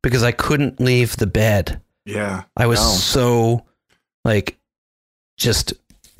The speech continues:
Speaker 2: Yeah.
Speaker 1: it laid me to waste. It was awful. The reason I bring it up is I asked you to remind me about the octogenarian with the liquid nitrogen blowtorch.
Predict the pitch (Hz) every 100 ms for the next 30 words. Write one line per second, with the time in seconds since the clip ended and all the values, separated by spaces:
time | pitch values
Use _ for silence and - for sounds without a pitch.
0 | _ _ _ _ _ - 90 92 139 127
1 | 113 135 143 143 131 120 _ 120 123 113
2 | 98 123 104 90 98 101 92 - - -
3 | - - _ _ _ _ _ - - -
4 | - 117 110 90 85 85 _ - - -
5 | - - - _ _ - 113 147 139 135
6 | 117 127 117 117 120 107 98 92 - -
7 | _ _ _ _ 110 107 117 117 131 113
8 | 107 110 107 113 110 98 104 - - 110
9 | - 110 107 107 113 123 120 104 104 104
10 | 107 - 98 117 127 113 107 107 120 104
11 | 113 117 127 143 - 107 82 - - -